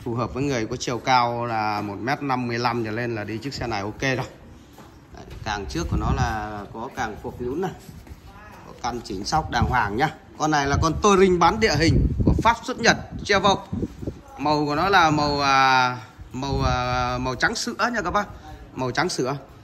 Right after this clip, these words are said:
Chạy ba tầng đĩa và bảy tầng liếp các bạn, à, tám tầng liếp các bạn. Như thường lệ thì các bác xem, à, video thì nhớ kích cho em xin nút like nhé. Ai chưa đăng ký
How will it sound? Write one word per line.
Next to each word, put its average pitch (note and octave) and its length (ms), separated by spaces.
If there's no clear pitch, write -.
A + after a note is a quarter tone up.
Chạy - 200
ba D3 220
tầng C3+ 240
đĩa A#2+ 240
và A2+ 440
bảy G2+ 180
tầng C3 180
liếp F#3 200
các F#3 60
bạn, E3+ 120
à, A#2+ 60
tám D3 260
tầng E3+ 140
liếp D#3+ 200
các E3+ 60
bạn. E3 180
Như D3 100
thường B2+ 200
lệ B2+ 180
thì C3 100
các C3+ 60
bác D#3+ 140
xem, D3 300
à, C3+ 240
video C#3 400
thì C3 80
nhớ C#3 180
kích F#3+ 200
cho E3+ 100
em D3 100
xin C3 240
nút D3 120
like D3+ 240
nhé. D3 180
Ai C3 140
chưa B2+ 120
đăng B2 180
ký C3 80